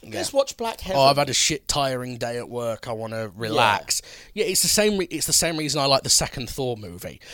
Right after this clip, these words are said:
Speaker 1: The second Thor movie is dumb as a box of rocks.
Speaker 2: Yeah.
Speaker 1: It's really stupid. It's not very good. But when I'm tired and I just want something I can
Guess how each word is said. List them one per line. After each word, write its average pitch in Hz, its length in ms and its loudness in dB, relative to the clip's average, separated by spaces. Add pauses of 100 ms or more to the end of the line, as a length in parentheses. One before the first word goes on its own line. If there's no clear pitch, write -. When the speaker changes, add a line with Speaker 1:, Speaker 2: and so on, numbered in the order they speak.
(160)
Speaker 1:
The 120 80 -6
second - 420 0
Thor 165 320 2
movie 107 560 -8
is 104 320 -6 (360)
dumb 143 260 4
as 117 120 -4
a 107 80 -6
box - 360 -2
of 110 160 -8
rocks. 95 420 -4 (100)
Speaker 2:
Yeah. 110 220 -6
Speaker 1:
It's - 300 -8 (440)
really 123 380 0
stupid. 101 720 -4
It's - 200 -4
not 120 240 -4
very 104 240 -4
good. 95 380 -8 (520)
But 104 160 0
when 110 140 -2
I'm 123 180 0 (220)
tired 101 760 2
and 113 120 -4
I 104 80 -2
just - 180 -6
want 110 180 -10
something 117 300 -2
I 107 80 0
can 107 400 -6